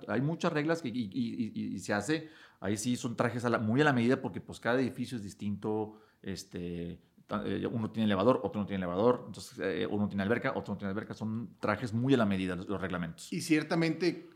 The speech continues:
Speaker 2: esa parte, esa figura del reglamento, pues, es básico para la administración de inmuebles, ¿verdad?
Speaker 1: Sí, porque eso, pues, eso va, eso determina la sana convivencia y el adminis-, la administración de, el, el, el que va a estar como administrándose, eh, un bien inmueble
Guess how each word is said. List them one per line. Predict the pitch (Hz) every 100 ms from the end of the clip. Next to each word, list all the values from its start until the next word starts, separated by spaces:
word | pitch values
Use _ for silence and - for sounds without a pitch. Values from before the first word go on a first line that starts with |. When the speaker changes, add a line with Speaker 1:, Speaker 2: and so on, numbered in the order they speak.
| _ -
Speaker 2:
esa | 156 139 170 165
parte, | 160 139 135
esa | 147 151
figura | - 135 139 151
del | 147
reglamento, | 120 113 113 120 117
pues, | 120 113
es | 123 127 123 - _ -
básico | 135 - 135 131 117
para | 120
la | 117
administración | 110 110 123 127
de | 127
inmuebles, | 117 95 76 -
¿verdad? | 90 110
Speaker 1:
Sí, | 120 151
porque | - 120 98 117
eso, | 110 147 147
pues, | 135 123
eso | 117 156
va, | 165
eso | 131 170
determina | 175 - 123 135 160
la | 147 127
sana | - 139 156
convivencia | 151 139 127 135 131 156
y | 127
el | 120
adminis-, | 113 110 104 107
la | 113
administración | 110 113 104 110 101 123 139 151
de, | 123 -
el, | 104
el, | 107
el | 107 104
que | - 107 107
va | 113
a |
estar | - -
como | 147
administrándose, | 147 110 110 104 107 131 135 143
eh, | 113 104 101
un | 113 120
bien | 131
inmueble | 135 127 113 92